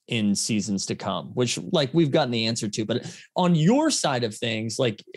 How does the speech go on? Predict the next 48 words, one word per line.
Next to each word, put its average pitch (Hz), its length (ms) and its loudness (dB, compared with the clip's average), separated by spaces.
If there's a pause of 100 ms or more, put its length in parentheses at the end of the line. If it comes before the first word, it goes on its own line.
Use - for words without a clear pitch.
'cause 127 200 0
you've 139 140 2
been 135 100 2
around 123 380 2
for 123 80 0
a 113 40 2
little 113 180 2
bit, 113 200 0
like, 123 280 0
are 147 100 4
there 151 320 4
any, 202 460 2 (260)
I 403 40 -4
don't 415 120 2
even 302 140 4
know 214 100 6
if 160 60 4
it's - 160 0
red 147 280 4
flags, 117 720 0
but, 123 220 0
like, 127 220 -2
from 156 180 2
your 147 140 2
experience, 127 480 0
stuff 139 180 -2
that 156 80 0
you're 131 140 2
paying 123 320 0
attention 120 380 -2
to 135 180 0
that 120 160 0
they're 117 120 0
doing 117 300 0
with 123 120 0
the 131 100 0
N 123 120 0
B 127 120 2
A, 127 140 4
being 117 260 0
like, 107 180 -2
"Okay, 117 300 0
well, 110 100 -2
this 113 180 -2
might 113 140 0
be 117 80 -2
a 110 60 -2
problem 113 600 -2